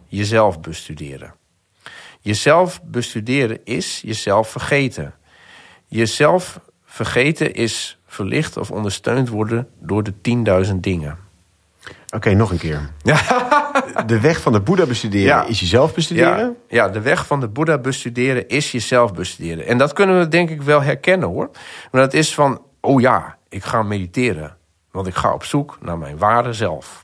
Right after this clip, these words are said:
Speaker 1: Dus je begint eigenlijk met, met je beoefening van, "Ja, nou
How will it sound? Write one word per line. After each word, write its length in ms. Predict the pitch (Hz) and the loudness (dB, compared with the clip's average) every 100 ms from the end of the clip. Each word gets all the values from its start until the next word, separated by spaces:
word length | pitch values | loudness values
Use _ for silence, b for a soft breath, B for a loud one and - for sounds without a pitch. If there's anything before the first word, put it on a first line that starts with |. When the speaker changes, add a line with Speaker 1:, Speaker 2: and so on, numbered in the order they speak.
| _ _ _ - | _ _ _ -8
Speaker 1:
Dus 200 | 110 104 | -4 -4
je 100 | 110 | -4
begint 420 | 120 - 170 185 | -2 2 2 2
eigenlijk 440 | 151 139 147 143 127 | 2 0 0 -4 0
met, 320 | 123 123 - | -2 -2 -6
met 220 | 110 123 | -2 -2
je 80 | 123 | -2
beoefening 480 | 107 131 - 131 113 | -2 -4 -4 -4 -2
van, 240 | 120 113 | -2 0
"Ja, 160 | 107 120 | 2 2
nou 340 | 120 127 131 | 4 2 2